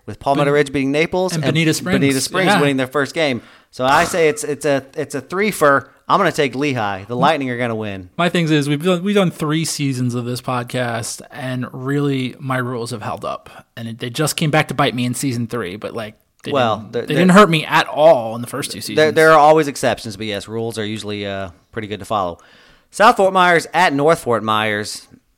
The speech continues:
Speaker 1: I don't know. My, my question is, and no disrespect to Willis May, but is this even close?
Speaker 2: I think that North Fort Myers is going to key on Nathan Castor hard.
Speaker 1: Mm-hmm.
Speaker 2: They're gonna take him out of the game,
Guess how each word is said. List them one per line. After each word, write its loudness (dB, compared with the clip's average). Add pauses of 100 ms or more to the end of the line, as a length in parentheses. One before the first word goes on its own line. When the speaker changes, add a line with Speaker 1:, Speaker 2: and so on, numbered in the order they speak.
(220)
Speaker 1:
I -4
don't -2
know. 4
My, -2
my -2
question -4
is, -8
and -12
no -2
disrespect -2
to -12
Willis -8
May, -4
but -8
is -12
this -8
even -8
close? -4 (200)
Speaker 2:
I -16
think -2
that 0
North -4
Fort -4
Myers -4
is -8
going -6
to -16
key -6
on -4
Nathan -8
Castor -6
hard. -4 (100)
Speaker 1:
Mm-hmm. -8
Speaker 2:
They're -6
gonna -6
take -6
him -4
out -8
of -10
the -14
game, -10